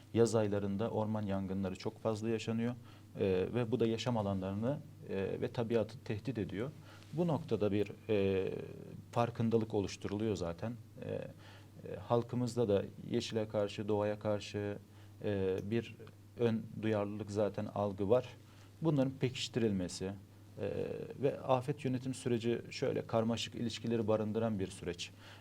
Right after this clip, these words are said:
E, hem toplumsal algının, kapasitenin, farkındalığın gelişmiş olması lazım.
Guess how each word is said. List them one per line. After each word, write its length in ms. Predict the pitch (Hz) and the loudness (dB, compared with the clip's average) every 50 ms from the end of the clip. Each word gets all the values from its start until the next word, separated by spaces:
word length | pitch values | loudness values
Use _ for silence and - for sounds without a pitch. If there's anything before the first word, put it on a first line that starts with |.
| - - | -6 0
E, 220 | 104 101 98 95 92 | 2 2 2 2 0
hem 220 | - 131 139 131 127 | 2 0 0 0 0
toplumsal 640 | 131 - 123 120 - 117 120 120 - - 120 117 - | -2 -4 -4 -2 -2 -2 -2 -2 0 0 0 2 4
algının, 420 | - 110 110 110 110 113 113 110 | 4 4 4 4 0 0 -2 -2
kapasitenin, 640 | 117 - - 107 - 113 107 - - 113 110 110 113 | -2 -4 -6 -4 -4 -4 -4 -2 -2 -2 0 0 -2
farkındalığın 760 | 110 110 110 104 104 104 113 110 110 107 107 104 110 107 110 | 0 2 2 2 2 2 -2 0 2 2 4 4 2 2 2
gelişmiş 400 | 110 113 110 104 - - 113 - | 0 0 -2 -2 -4 -6 -6 -2
olması 380 | 117 110 110 113 113 - - 117 | -2 0 0 0 -2 -2 -2 0
lazım. 320 | 117 113 117 110 117 127 | 2 2 2 2 -2 -8